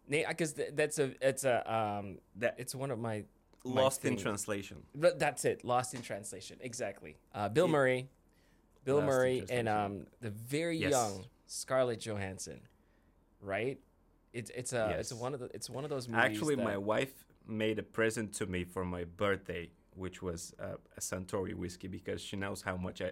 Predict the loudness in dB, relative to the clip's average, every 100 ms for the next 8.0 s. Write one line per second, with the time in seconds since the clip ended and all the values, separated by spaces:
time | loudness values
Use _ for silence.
0 | -6 -6 -6 -6 -6 -6 -4 -6 -6 -4
1 | -4 -6 -18 _ -20 -10 -6 -6 -6 -6
2 | -8 -8 -10 -4 -4 -4 -10 -10 -4 -2
3 | -4 -6 -4 0 2 2 0 -2 0 -2
4 | -4 -6 -6 -6 -6 -10 -8 -8 -6 -10
5 | -12 -14 -16 -16 -20 -4 -2 2 0 0
6 | 2 2 2 -2 -2 -4 -6 -8 -10 -12
7 | -12 _ _ -2 -2 4 4 4 -2 -8